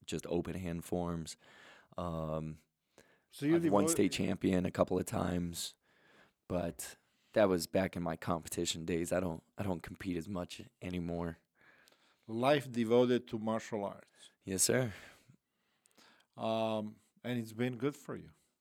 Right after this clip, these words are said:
Speaker 1: Yeah, you know, it's, uh,
Speaker 2: And it, you found your happiness in that.
Speaker 1: Yeah, it really, really is my happy place.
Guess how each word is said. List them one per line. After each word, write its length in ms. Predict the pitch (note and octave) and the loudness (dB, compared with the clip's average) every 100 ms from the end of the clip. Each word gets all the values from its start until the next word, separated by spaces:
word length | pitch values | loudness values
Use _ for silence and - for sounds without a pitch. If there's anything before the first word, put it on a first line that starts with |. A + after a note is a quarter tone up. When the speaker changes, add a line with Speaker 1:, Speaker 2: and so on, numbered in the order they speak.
| _ _ - - - _ | _ _ -20 -20 -20 _
Speaker 1:
Yeah, 260 | A#2 D3+ B2+ - | 4 4 2 -4
you 160 | G2 | 2
know, 220 | G#2 G2+ A2+ | 6 8 8
it's, 480 | - G2+ F2+ - | 8 6 6 4
uh, 360 | G2 F#2 F2+ F2+ | 6 8 6 2
Speaker 2:
And 120 | A2+ G2 | -2 -10
it, 80 | G#2+ | -8
you 140 | A2 | -8
found 340 | - A#2 A#2+ | -4 -2 0
your 220 | A#2 G#2+ G#2 | 2 2 2
happiness 560 | A2 C3 D3 F#2 - | 0 -4 -6 -12 -12
in 160 | - A2+ | -12 -12
that. 200 | D#2+ - _ _ _ - - - | -14 -20 _ _ _ -20 -20 -10
Speaker 1:
Yeah, 220 | - G#2+ G#2 | 8 12 12
it 120 | F2 | 10
really, 460 | G2 B2 G#2+ F#2 - _ _ _ | 10 10 10 4 -4 _ _ _
really 320 | G2 C#3+ D3 | 8 10 10
is 140 | C3 | 8
my 100 | A#2+ | 4
happy 320 | G#2+ A2+ G#2+ E2 | 4 6 6 2
place. 500 | - D#2 D#2+ - | -2 0 0 -4